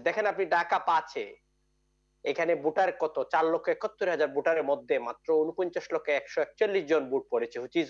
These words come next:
only ten point four three। ভোটের অনু-, উপস্থিতিটা এত কমে যাচ্ছে, এর পিছনে কিন্তু আমরা রাজনৈতিক দলগুলা দায় এড়াতে পারি না। নির্বাচন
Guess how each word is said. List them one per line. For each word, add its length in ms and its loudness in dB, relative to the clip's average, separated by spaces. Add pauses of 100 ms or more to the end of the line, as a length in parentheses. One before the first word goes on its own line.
(120)
only 180 2 (120)
ten 140 4 (100)
point 220 2
four 140 2 (100)
three। 180 -14 (1400)
ভোটের 280 4 (280)
অনু-, 160 2 (100)
উপস্থিতিটা 640 0 (260)
এত 120 -6 (160)
কমে 260 4
যাচ্ছে, 320 0 (560)
এর 160 6
পিছনে 320 0
কিন্তু 240 0
আমরা 140 -2
রাজনৈতিক 400 0 (100)
দলগুলা 440 4
দায় 160 4
এড়াতে 300 2
পারি 200 0
না। 60 -14 (800)
নির্বাচন 380 4